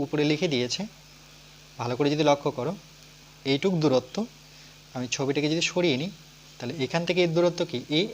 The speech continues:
এখান থেকে এর দূরত্ব বি। তাহলে কি পাবো আমরা? এ প্লাস বি একক দৈর্ঘ্যের বাহু বিশিষ্ট পিচবোর্ডের বর্গক্ষেত্র থেকে পেলাম। তাহলে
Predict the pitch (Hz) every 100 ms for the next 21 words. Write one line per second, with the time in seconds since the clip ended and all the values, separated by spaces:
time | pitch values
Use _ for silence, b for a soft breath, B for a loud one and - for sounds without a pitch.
0 | 139 143 139 147 139 123 135 - 214 262
1 | B B B B 123 120 113 - - 123
2 | 127 - 170 170 170 165 170 180 190 156
3 | 180 180 180 175 165 170 139 135 185 -
4 | - - - - - 135 147 180 156 120
5 | - B B B - 131 135 135 185 208
6 | 175 - 208 175 175 170 151 185 226 -
7 | - - 123 139 170 214 196 - 214 185
8 | 202 139 117 113 - - - - - -
9 | - - - - - - 131